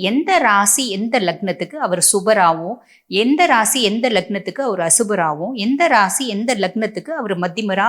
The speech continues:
ஆவறாரு அப்படின்ற இந்த பதிவுல பார்க்கலாம். அதுக்கு முன்னாடி வந்து பாருங்க, ஆஹ், சனி பகவானை பத்தி சொல்லணும் அப்படின்னா, இந்த வக்ரகதியை வந்து எல்லாரும் என்ன சொல்லுவாங்க அப்படின்னு கேட்டீங்கன்னா, சனி பகவான் வந்து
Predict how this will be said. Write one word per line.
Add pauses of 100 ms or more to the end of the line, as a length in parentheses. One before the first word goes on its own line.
(140)
ஆவறாரு
அப்படின்ற
இந்த
பதிவுல
பார்க்கலாம். (200)
அதுக்கு
முன்னாடி
வந்து
பாருங்க, (560)
ஆஹ்,
சனி
பகவானை
பத்தி
சொல்லணும்
அப்படின்னா,
இந்த
வக்ரகதியை
வந்து
எல்லாரும்
என்ன
சொல்லுவாங்க
அப்படின்னு
கேட்டீங்கன்னா, (120)
சனி
பகவான்
வந்து